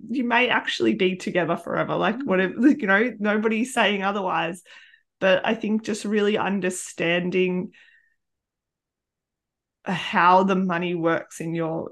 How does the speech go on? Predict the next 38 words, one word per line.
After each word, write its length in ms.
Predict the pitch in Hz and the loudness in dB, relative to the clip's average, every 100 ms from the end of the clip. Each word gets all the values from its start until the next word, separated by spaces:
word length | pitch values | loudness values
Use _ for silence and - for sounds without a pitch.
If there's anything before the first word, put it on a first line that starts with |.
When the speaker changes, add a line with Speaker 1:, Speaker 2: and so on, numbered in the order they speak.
| - | -8
Speaker 1:
in 160 | 170 | -6
your 140 | 170 165 | -4 -6
family 800 | - 151 170 180 214 320 370 - _ _ _ | -6 -4 -4 -2 0 0 0 -6 _ _ _
Speaker 2:
Yes. 320 | 185 160 160 | -6 -2 -2
Speaker 1:
is 360 | 165 175 - - _ _ _ _ _ - | -6 -12 -18 -20 _ _ _ _ _ -8
very, 560 | 185 170 180 180 175 | -6 0 2 4 4
very 380 | 175 170 165 160 | 2 0 0 -4
empowering 640 | 151 165 - 85 156 156 | -6 -4 -2 -2 -2 -6
in 80 | 151 | -8
itself. 640 | - - - - - - - - | -10 -10 -10 -10 -12 -18 -20 -6
And 440 | 170 160 160 170 180 - | -2 -2 -2 -4 -6 -6
Speaker 2:
And 120 | 262 | -4
to 100 | 269 | -4
be 120 | 254 | -4
on 120 | 339 359 | -2 -4
the 80 | |
same 340 | 359 269 240 214 | -6 -8 -6 -8
page 420 | - 208 247 247 | -8 -10 -10 -10
with 140 | 226 | -12
the 80 | 214 | -12
way 220 | 202 202 | -10 -8
it's 140 | 196 - | -8 -10
going 180 | 202 202 | -10 -8
to 120 | 196 | -10
work 260 | 190 190 190 | -14 -12 -12
now 340 | 180 190 190 | -10 -10 -10
and, 240 | 190 190 175 - - | -10 -12 -14 -20 -12
you 80 | 196 | -10
know, 80 | |
into 340 | 170 202 202 185 | -8 -8 -8 -8
the 100 | 180 | -12
foreseeable 580 | 185 175 185 175 165 - | -14 -12 -12 -12 -14 -16
future. 440 | - 269 302 - - - _ _ _ | -16 -16 -14 -20 -20 -20 _ _ _
Speaker 1:
Yeah, 360 | 220 226 240 214 - _ - | -2 0 0 -2 -8 _ -6
yeah, 240 | 247 240 | -2 -2
yeah, 220 | 240 226 220 | 0 -2 -4
for 180 | - | -6
sure. 400 | 202 - 226 190 | -8 -6 -6 -6